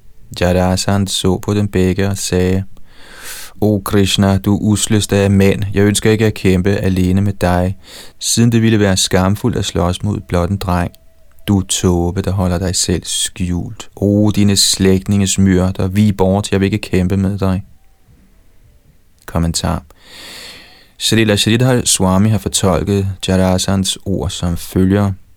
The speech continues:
Purushadham kan forstås som Purusha Adhama Yasmat, der betyder, Krishna, hvem alle mænd er underlegne. Med andre ord bliver Herren Krishna tiltalt som,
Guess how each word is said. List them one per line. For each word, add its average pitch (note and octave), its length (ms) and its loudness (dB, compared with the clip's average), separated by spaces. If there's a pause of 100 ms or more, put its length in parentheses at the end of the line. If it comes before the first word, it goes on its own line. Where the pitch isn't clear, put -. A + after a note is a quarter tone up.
(1200)
Purushadham G#2+ 800 2
kan F#2 180 -4
forstås F2+ 400 -2
som F2 340 -2
Purusha F#2+ 640 -2 (180)
Adhama F#2 580 -2 (120)
Yasmat, F#2+ 580 -2 (1080)
der F2+ 80 0
betyder, F2 520 0
Krishna, A2 440 0
hvem G#2 180 2
alle F#2+ 200 4
mænd F#2 240 2
er F#2 80 2
underlegne. F#2+ 840 -2 (640)
Med F2+ 140 0
andre F2+ 320 0
ord F#2+ 320 -2
bliver - 180 -4
Herren F#2 480 0
Krishna F#2 360 -2
tiltalt F#2 540 -2
som, F2 260 -2